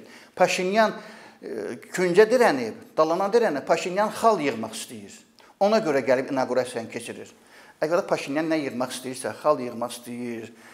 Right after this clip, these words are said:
nüfuzunu itirib, itirməyib, onun öz işidir. Sən özümüzdən danışın, görün, biz nə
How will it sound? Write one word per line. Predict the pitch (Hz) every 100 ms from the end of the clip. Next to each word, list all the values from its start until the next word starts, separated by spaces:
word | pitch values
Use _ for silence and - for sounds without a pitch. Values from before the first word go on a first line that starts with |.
| - -
nüfuzunu | 151 156 156 135 156
itirib, | - 139 139 120 143
itirməyib, | - 151 143
onun | - 143 143
öz | 151 127
işidir. | - 110 92 - _ _ _ _ _ _ _ _ _ _ _
Sən | 190 160
özümüzdən | 135 143 117 131 113
danışın, | 104 - 110
görün, | 110 127 120
biz | 160
nə | 156